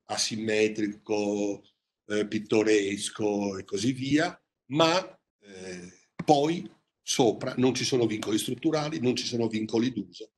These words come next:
c'è solo il rapporto con la luce, col sole, è solo il gioco sapiente, corretto e magnifico dei volumi della luce.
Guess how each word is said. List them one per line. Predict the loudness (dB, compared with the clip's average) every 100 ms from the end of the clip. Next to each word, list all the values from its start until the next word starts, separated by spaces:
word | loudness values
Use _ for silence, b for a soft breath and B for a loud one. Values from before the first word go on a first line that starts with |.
| _ -6
c'è | -2
solo | 4 4 4
il |
rapporto | 2 2 4 4 2 -2
con | 0 2
la | 2
luce, | 0 -2 -8 -10 _ _ _ _ _
col | -18
sole, | -10 -8 -8 -12 _ _
è | -2
solo | 2 4 4
il | 4
gioco | 2 0 0
sapiente, | -2 0 2 2 2
corretto | -2 -2 -2 -2 0
e |
magnifico | 2 0 0 -4 -2 0
dei | 0
volumi | 0 -4 -6
della | -12 -12
luce. | -16 _ _